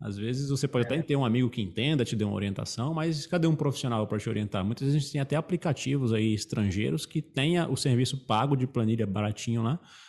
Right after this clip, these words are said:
Speaker 1: mas não tem, né? É, já fa-, aproveitando o jabá aqui, claro, né? A gente desde o começo criou o clube com as nossas planilhas, é, com, acho que o nosso objetivo número um é tá disponível pras pessoas, os treinadores que ficam lá na central de atendimento, inclusive pelo próprio WhatsApp.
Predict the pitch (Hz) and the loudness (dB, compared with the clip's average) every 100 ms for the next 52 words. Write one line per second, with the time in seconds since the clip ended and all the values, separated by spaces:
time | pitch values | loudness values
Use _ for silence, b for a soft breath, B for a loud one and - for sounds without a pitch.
0 | B B 131 139 147 208 156 127 120 120 | B B 0 2 4 2 2 2 2 0
1 | 113 113 113 123 123 98 B B - 117 | 2 2 2 2 0 -2 B B -4 -2
2 | 117 120 120 - 120 113 104 95 110 107 | 0 2 2 4 4 6 4 4 2 0
3 | 131 127 113 160 147 B B B 113 110 | -2 0 2 2 0 B B B -4 -2
4 | 117 123 120 139 151 160 131 143 - 147 | 0 2 4 4 4 4 4 4 2 2
5 | 147 135 135 - 123 120 - 120 113 123 | 4 4 4 2 2 2 2 2 4 2
6 | 123 - 120 113 113 123 170 160 - B | 0 -4 0 2 4 2 0 -2 -8 B
7 | B - 101 107 110 107 107 107 - 131 | B -6 -2 0 2 2 2 0 0 4
8 | 135 139 127 123 - 160 143 - - - | 4 4 2 0 2 0 0 -4 -8 2
9 | 165 175 175 180 180 170 185 208 214 139 | 4 6 6 4 4 4 6 6 6 6
10 | 123 120 147 160 - - 156 135 135 147 | 4 2 2 0 0 0 2 4 4 2
11 | 143 - 135 - 117 120 127 120 104 110 | 0 0 -2 0 2 0 0 0 2 2
12 | 113 - 110 - 107 107 110 113 104 107 | 0 -2 -6 -2 0 0 0 0 0 0
13 | 92 107 127 110 101 101 107 104 101 104 | 0 -2 -2 -2 0 2 0 0 -2 -2
14 | - 107 - 98 - 113 135 | -2 -2 0 -2 0 -2 -2